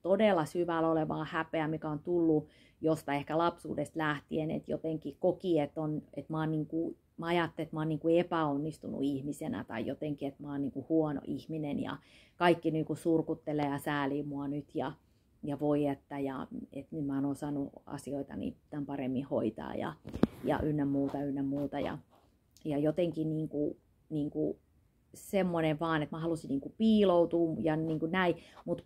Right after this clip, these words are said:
mut kuitenkin Jumala vei mut senkin kaiken läpi. Ja nyt, no nyt kun tietysti mulla ei sitä edes, edes enää oo sitä autoa, niin mä en enää koe, mä koen, että joku semmonen kärki taittui siltä häpeältä, että Jumala varmaan teki jotain,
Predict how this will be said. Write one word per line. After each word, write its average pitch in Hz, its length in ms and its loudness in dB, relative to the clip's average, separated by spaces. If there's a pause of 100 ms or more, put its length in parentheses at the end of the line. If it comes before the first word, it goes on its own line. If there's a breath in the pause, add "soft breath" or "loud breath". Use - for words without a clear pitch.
mut - 340 -2
kuitenkin 220 520 4
Jumala 220 440 8
vei 185 200 8
mut 175 220 0
senkin 175 380 0
kaiken 139 400 -2
läpi. 160 400 -6 (580)
Ja 165 400 6
nyt, 202 200 4 (260)
no 185 160 0
nyt 202 200 4
kun 170 100 -6
tietysti 160 340 2
mulla 165 180 2
ei 160 80 4
sitä 160 200 -2
edes, 160 280 -2
edes 160 280 0
enää 156 240 0
oo 269 320 10
sitä 180 380 -2
autoa, 170 360 2
niin 170 140 -2
mä 196 160 4
en 190 80 4
enää 214 260 8
koe, 208 400 6 (220 loud breath)
mä 185 60 -4
koen, 240 240 8
että 220 160 6
joku 233 220 4
semmonen 170 640 2
kärki 202 380 4
taittui 156 420 0
siltä - 280 -6
häpeältä, 147 540 -2
että 143 140 -8
Jumala 175 440 2
varmaan 170 400 2
teki 170 300 0
jotain, 160 480 0